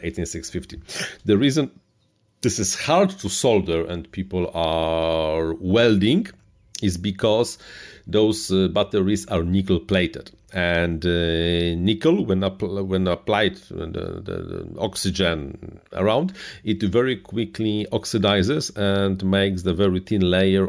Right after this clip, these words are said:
of the, um, nickel oxide, and the nickel oxide is a very good insulator, uh,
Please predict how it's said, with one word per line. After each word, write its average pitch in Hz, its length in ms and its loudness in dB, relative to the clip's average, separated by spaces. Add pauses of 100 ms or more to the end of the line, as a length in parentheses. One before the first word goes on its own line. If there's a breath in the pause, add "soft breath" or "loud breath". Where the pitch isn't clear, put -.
of 87 320 -2
the, 87 480 -4
um, 78 2250 -4
nickel 95 380 0
oxide, - 480 -4 (340 loud breath)
and 95 100 2
the 95 80 2
nickel 117 300 0
oxide 101 400 -2
is 85 140 -4
a 87 60 -4
very 95 240 2
good 95 200 0
insulator, 90 560 -2 (280)
uh, 82 420 2